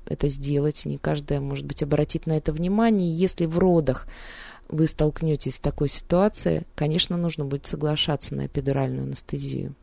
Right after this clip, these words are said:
Но мы с вами возвращаемся к естественным методам обезболивания. И, э, то, что я вам говорила про релаксацию, это действительно очень хороший метод. И я уже давала несколько упражнений в лекции про дыхание,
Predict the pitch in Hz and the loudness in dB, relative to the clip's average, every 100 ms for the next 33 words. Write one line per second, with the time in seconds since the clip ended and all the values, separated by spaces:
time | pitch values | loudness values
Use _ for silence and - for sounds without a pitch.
0 | - 180 208 254 202 190 180 165 160 165 | -2 0 2 2 2 2 2 -2 0 0
1 | 170 - 180 165 - 147 175 - 196 - | 0 0 0 0 0 0 -2 2 0 0
2 | 151 143 139 143 147 135 127 127 127 135 | -2 -2 -2 0 0 0 -2 0 -2 -2
3 | 143 165 214 233 214 180 160 160 - - | -2 2 6 6 6 4 0 -4 -8 -20
4 | - - - - - - - - 175 170 | -20 -18 -18 -18 -20 -20 -20 -4 2 4
5 | 156 - - - - 156 151 156 - _ | 4 2 -6 -16 -8 -4 -2 -4 -6 _
6 | - - 185 - 170 160 160 151 151 156 | -14 0 0 4 6 6 4 2 2 4
7 | 151 143 151 151 156 - - 226 220 175 | 2 2 2 2 2 0 2 2 2 -2
8 | - 170 - - 233 190 170 165 - 147 | -2 0 -2 0 -2 0 0 0 -2 -4
9 | 151 147 143 - 156 190 214 - - - | -4 -2 -2 -2 0 0 0 -2 -4 -10
10 | - - - - 170 165 160 - _ - | -10 -14 -16 -8 0 4 4 2 _ -6
11 | 170 180 180 165 - - 156 151 147 160 | 0 4 4 4 0 -6 -4 -2 0 2
12 | 160 160 143 151 147 - - 147 - 160 | 2 2 0 -2 -2 -4 -2 -4 0 -2
13 | 175 208 233 226 190 - 180 185 180 - | 0 2 2 2 0 -4 -4 0 0 0
14 | - 160 165 156 160 - 170 160 147 143 | 0 0 0 0 -2 0 0 2 -2 -4